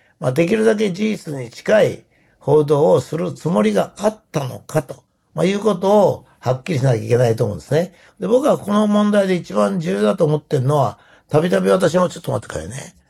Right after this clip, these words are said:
たびたび私も話をしてますけども、その辺の事情を報道するっていうのがこの放送法第四条の第三項って言いますか、報道は事実を曲げないこと。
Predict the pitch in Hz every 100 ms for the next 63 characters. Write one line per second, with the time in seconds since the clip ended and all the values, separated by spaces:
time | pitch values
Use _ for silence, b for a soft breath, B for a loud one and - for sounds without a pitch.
0 | _ _ _ 151 175 190 196 190 180 170
1 | 170 175 165 165 123 160 147 143 135 190
2 | 190 131 - 107 101 139 123 85 _ _
3 | _ _ - 185 233 226 233 220 165 135
4 | 143 220 254 240 247 294 311 - _ _
5 | _ _ 160 175 180 190 156 180 208 208
6 | _ - 135 151 185 117 131 117 127 127
7 | 135 120 120 135 113 113 139 127 110 101
8 | 90 139 165 113 b b b b _ 123
9 | 117 104 143 127 104 - 87 90 - -
10 | 139 156 156 143 156 165 113 113 151 131
11 | - 143 113 107 127 156 160 156 143 -
12 | 160